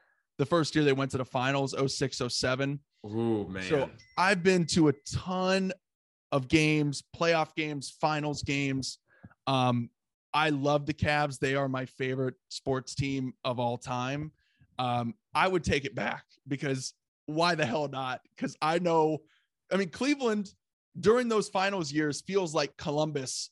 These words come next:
Speaker 1: on, like, when, uh, college games day, college game days there. It is
Speaker 2: I
Speaker 1: like
Speaker 2: get
Speaker 1: a
Speaker 2: that.
Speaker 1: college town 'cause the weather's nice. There's music, you know, your team's in the finals. That team, that, you know, that town is a football town, but it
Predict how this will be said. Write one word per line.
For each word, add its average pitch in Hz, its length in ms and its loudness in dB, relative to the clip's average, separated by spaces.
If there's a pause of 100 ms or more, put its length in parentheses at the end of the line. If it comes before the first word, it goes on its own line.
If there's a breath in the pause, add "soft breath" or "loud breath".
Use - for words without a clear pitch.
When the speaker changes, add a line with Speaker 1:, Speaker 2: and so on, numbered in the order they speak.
Speaker 1:
on, 139 260 -2
like, 131 220 -4
when, 143 140 -2 (340)
uh, 127 300 0 (260)
college 156 360 0
games 135 300 -2
day, 117 220 -8 (200)
college 156 360 -2
game 131 220 -4
days 117 260 -10
there. - 260 -14 (480)
It 220 140 -2
is 214 160 -4
Speaker 2:
I 202 40 -2
Speaker 1:
like 190 260 2
Speaker 2:
get 170 100 0
Speaker 1:
a - 40 -2
Speaker 2:
that. - 100 -8
Speaker 1:
college 180 600 -2
town 123 520 -4 (340)
'cause 123 200 -10
the 110 100 -8
weather's 190 500 0
nice. 190 580 -4 (320)
There's 123 240 -6
music, 196 640 0 (400)
you 160 80 -2
know, 156 80 2
your 139 140 0
team's 208 400 -4
in 202 80 -6
the 175 80 -2
finals. 180 500 -2
That 180 260 -2
team, 202 440 -4
that, 165 180 -8
you 180 60 -2
know, 180 80 0
that 190 240 -2
town 180 360 0
is 185 140 -4
a 170 60 -4
football 185 360 0
town, 143 440 -4
but 160 100 2
it 170 100 -2